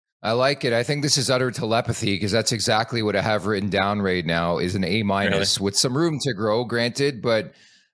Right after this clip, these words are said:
Speaker 1: again, it's just so hard to pick apart anything wrong with this team. Uh, I wanted to do a naughty and nice list. I really, really wanted to, but, like, everything is, is good. Like, you even mentioned Engvall. I think he's got six points in his last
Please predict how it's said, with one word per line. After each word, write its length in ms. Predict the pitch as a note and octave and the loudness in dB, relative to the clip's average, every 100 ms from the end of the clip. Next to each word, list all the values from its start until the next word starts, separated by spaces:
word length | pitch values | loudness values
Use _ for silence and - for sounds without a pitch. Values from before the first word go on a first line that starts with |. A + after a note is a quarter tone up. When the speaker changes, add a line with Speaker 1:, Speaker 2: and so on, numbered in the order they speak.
| - | -6
Speaker 1:
again, 300 | B2 E3 D3 | 0 2 2
it's 120 | - | 0
just 200 | C#3+ - | 0 2
so 160 | D#3 | 0
hard 180 | D3 D3+ | 0 0
to 80 | C3 | -2
pick 240 | - C#3+ C3+ | -2 -2 -2
apart 420 | B2+ C3+ A#2+ A#2 | 0 0 2 0
anything 440 | A2+ A#2 - A#2 | 0 0 0 0
wrong 360 | G2+ G2 A2 G#2+ | 2 2 2 0
with 180 | G#2 - | -2 0
this 200 | G2 - | 0 0
team. 560 | - G2+ F2+ E2 D#2+ - | 0 0 0 -2 -6 -2
Uh, 260 | E2 E2 | 0 0
I 140 | - G2 | 0 0
wanted 340 | G2+ A2+ A#2+ | 2 0 -2
to 60 | - | -2
do 160 | A2+ | -2
a 40 | G#2+ | 0
naughty 260 | G#2 G#2 | 2 2
and 100 | G2+ | 0
nice 240 | G2 G2 - | 0 0 0
list. 240 | G2+ - | 0 0
I 60 | G2 | 0
really, 340 | F#2 G2 G2 | 0 0 0
really 220 | F#2+ F#2+ | 0 0
wanted 280 | F2+ F2+ F#2+ | 0 0 -2
to, 200 | - A2 | -2 -2
but, 180 | F#2+ G2 | 0 0
like, 320 | F#2+ F#2 F2+ - | 0 -2 -4 -4
everything 440 | G2+ G#2+ A2+ A2 | -2 0 0 0
is, 220 | G2+ F#2 - | 0 0 0
is 220 | G2+ D#2+ | -2 0
good. 220 | G#2+ B2+ | 0 0
Like, 180 | G#2 F#2+ | 0 0
you 120 | A#2 | 0
even 300 | A#2+ C#3 D3 | 0 0 0
mentioned 360 | C#3 C#3 C#3+ A2+ | 0 0 0 0
Engvall. 500 | D#3 D3 A#2+ G#2 G2+ _ _ _ _ | 0 0 0 0 -2 _ _ _ _
I 60 | A#2+ | -2
think 100 | D#3 | 0
he's 120 | D3 | 0
got 140 | D#3+ | 2
six 280 | - E3 D#3 | 2 0 0
points 340 | - D3 D#3 D3+ | -2 -2 0 0
in 60 | |
his 160 | C3+ A2 | 0 0
last 260 | B2+ B2+ | 0 0